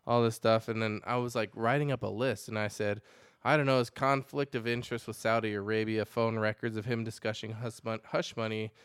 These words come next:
uh, not being admissible, Roger Stone, his online radicalization, his quid pro quo, sexual harassment statement, State of the Union, where he called an end to all investigations to him. Remember that one?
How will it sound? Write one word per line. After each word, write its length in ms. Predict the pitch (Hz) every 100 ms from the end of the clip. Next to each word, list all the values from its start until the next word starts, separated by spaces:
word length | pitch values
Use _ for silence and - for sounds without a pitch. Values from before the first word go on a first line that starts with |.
| - _ -
uh, 280 | 113 104 104
not 260 | 110 95
being 240 | 117 113 110
admissible, 560 | 110 165 - 151 151
Roger 320 | 131 120 117
Stone, 320 | 117 - 139 127
his 100 | 120
online 360 | 107 110 107
radicalization, 880 | 107 113 113 107 107 104 113 117 -
his 120 | 113 -
quid 200 | 165 131
pro 200 | - 110
quo, 580 | - - 120 127 123 120
sexual 500 | - 104 - 107 104
harassment 560 | 110 110 107 - 107
statement, 580 | - 123 117 120 117 -
State 220 | - 175
of 80 | 175
the 40 | 120
Union, 440 | 120 139 120 113 - - - -
where 100 | 143
he 80 | 143
called 220 | - 135
an 100 | 120
end 240 | 120 120
to 80 | 117
all 240 | 92 104 107
investigations 840 | 101 104 - 104 107 101 - 98
to 100 | -
him. 160 | 104 113
Remember 420 | 143 120 147 202
that 180 | 123 139
one? 200 | 139 147